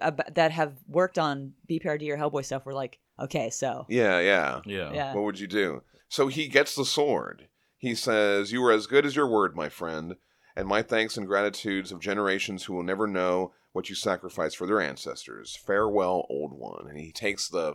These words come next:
Speaker 2: fucking sword of Hyperborea. So
Speaker 3: And
Speaker 1: Sure
Speaker 3: Howard
Speaker 1: does.
Speaker 3: crumbles to dust, too.
Speaker 2: he sure does. Oh,
Speaker 1: Oh,
Speaker 2: that
Speaker 1: it was
Speaker 2: was
Speaker 1: the magic of the Vril.
Speaker 2: the magic of the Vril. Oh, that, I didn't even notice that, Aubrey.
Speaker 1: Ah.
Speaker 2: Fantastic.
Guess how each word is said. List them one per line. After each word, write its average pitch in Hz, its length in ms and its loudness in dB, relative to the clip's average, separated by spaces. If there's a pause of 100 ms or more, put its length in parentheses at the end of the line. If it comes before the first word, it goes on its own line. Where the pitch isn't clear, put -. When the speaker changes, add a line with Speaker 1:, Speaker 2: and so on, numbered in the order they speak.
(120)
Speaker 2:
fucking 92 280 -8
sword 92 260 0
of 90 80 -4
Hyperborea. 92 600 0 (300)
So 135 220 6
Speaker 3:
And 104 80 -2
Speaker 1:
Sure 117 240 -2
Speaker 3:
Howard 151 260 4
Speaker 1:
does. 160 320 4
Speaker 3:
crumbles 123 400 2
to - 100 -4
dust, - 520 -4
too. 127 420 -2
Speaker 2:
he 101 100 -10
sure 123 240 2
does. 90 760 0 (340)
Oh, 131 220 10
Speaker 1:
Oh, - 40 2
Speaker 2:
that 247 160 12
Speaker 1:
it 262 40 6
was 147 120 12
Speaker 2:
was 254 80 8
Speaker 1:
the - 20 6
magic 240 320 8
of 233 100 0
the 220 80 2
Vril. 196 420 4
Speaker 2:
the 131 80 6
magic 120 340 4
of 117 80 -6
the 117 100 2
Vril. 123 420 6
Oh, 147 340 8
that, 139 240 10
I 139 60 8
didn't 175 140 2
even 196 160 4
notice 165 320 8
that, 98 180 8
Aubrey. 107 420 6
Speaker 1:
Ah. 120 280 2
Speaker 2:
Fantastic. 135 840 6